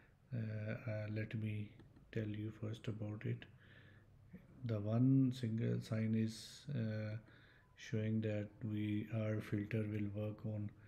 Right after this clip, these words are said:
only this visual. We are currently selecting the region wise product visual, and, uh, we can use it some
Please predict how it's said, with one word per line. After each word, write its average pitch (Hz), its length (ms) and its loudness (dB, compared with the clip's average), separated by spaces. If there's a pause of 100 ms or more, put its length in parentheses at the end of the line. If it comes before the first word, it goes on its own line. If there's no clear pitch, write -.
(420)
only 110 540 4 (400)
this 113 240 0
visual. 120 400 4 (240)
We 107 180 0
are 104 80 -2
currently 104 480 -4
selecting 113 640 -2 (1000)
the 107 640 0 (300)
region 117 360 4
wise 117 220 4
product 110 480 -2
visual, 127 400 2 (1040)
and, 104 340 -2
uh, 101 260 -2
we 104 100 0
can 104 260 2
use 104 320 0
it 101 180 -4
some - 280 -2